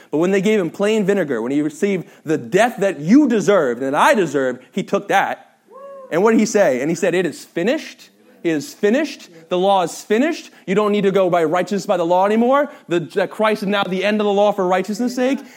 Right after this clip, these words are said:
And he bowed his head, and watch it now,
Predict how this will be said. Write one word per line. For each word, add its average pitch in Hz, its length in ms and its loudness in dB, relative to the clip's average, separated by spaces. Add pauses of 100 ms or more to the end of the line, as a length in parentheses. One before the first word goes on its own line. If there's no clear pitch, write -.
(140)
And 190 200 0
he 190 120 0
bowed 277 560 4
his 294 320 2
head, 220 360 2
and 175 120 -2
watch 254 240 2
it 196 60 -4
now, 151 380 -2